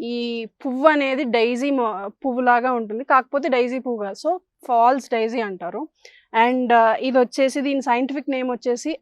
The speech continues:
Eclipta alba. ఇది మీకు చూస్తే కనుక ఐడెంటిఫికేషన్ వచ్చేసి ఆకులు ఇలా సన్నగా ఉంటాయి.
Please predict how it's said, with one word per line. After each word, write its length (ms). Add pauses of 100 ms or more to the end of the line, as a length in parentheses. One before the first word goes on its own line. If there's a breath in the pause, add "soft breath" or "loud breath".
Eclipta 480 (180)
alba. 200 (680 soft breath)
ఇది 500
మీకు 340
చూస్తే 240
కనుక 600 (300)
ఐడెంటిఫికేషన్ 720
వచ్చేసి 640 (200)
ఆకులు 320
ఇలా 120
సన్నగా 460
ఉంటాయి. 420